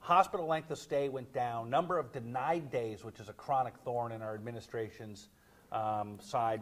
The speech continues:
went down. Um, all kinds of things happen good that help you sell this, and part of it is knowing your administrators. What is, what is their, what are their concerns? And, uh, Rick, I think, has spent a lot of time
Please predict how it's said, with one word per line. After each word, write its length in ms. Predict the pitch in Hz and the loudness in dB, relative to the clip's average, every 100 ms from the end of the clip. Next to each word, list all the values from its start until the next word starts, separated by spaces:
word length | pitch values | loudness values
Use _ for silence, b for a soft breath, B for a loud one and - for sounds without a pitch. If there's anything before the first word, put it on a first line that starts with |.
| 107 | -4
went 260 | 123 120 | -8 -4
down. 480 | 120 117 110 107 104 - B B B 123 | 0 0 0 -2 -6 -12 B B B 4
Um, 420 | 120 113 110 113 - | 6 6 2 -6 -4
all 240 | - 190 226 | 10 12 12
kinds 280 | - 170 151 | 10 0 0
of 80 | 127 | -4
things 320 | 135 120 110 | -4 -6 -2
happen 420 | 131 131 - 107 | 4 4 4 -6
good 340 | 98 147 135 113 | 4 6 6 4
that 160 | 117 | -2
help 280 | 113 135 139 | 4 4 4
you 100 | 110 | 0
sell 360 | - - 160 170 | -4 4 6 6
this, 340 | 117 104 98 - B B B | 4 -2 -4 -14 B B B
and 200 | 147 147 - | 0 -2 0
part 220 | - 226 | 6 6
of 80 | 196 | 4
it 80 | 127 | -2
is 120 | 113 | -4
knowing 260 | 127 143 123 | 0 0 0
your 100 | 113 | -4
administrators. 640 | 104 139 135 123 98 90 | -4 -4 -2 -2 -2 -4
What 160 | 104 127 | 2 2
is, 200 | 117 98 | 2 -2
what 140 | 113 127 | 0 0
is 100 | 104 | 0
their, 220 | 113 113 - | -2 -2 -4
what 160 | 127 123 | -2 0
are 80 | 110 | 2
their 160 | 113 | 0
concerns? 580 | 113 110 - 110 104 98 - b b b | 0 -6 -8 -8 -8 -12 -20 b b b
And, 400 | 123 120 120 117 - | 2 2 2 -2 -4
uh, 100 | 127 117 | -4 0
Rick, 180 | 202 180 | 0 0
I 80 | |
think, 200 | 123 131 | -2 -2
has 100 | 117 | -8
spent 180 | - 131 | -6 -2
a 40 | 113 | 4
lot 200 | 120 123 | 6 4
of 80 | |
time 360 | - 135 123 120 | 2 -2 -2 -4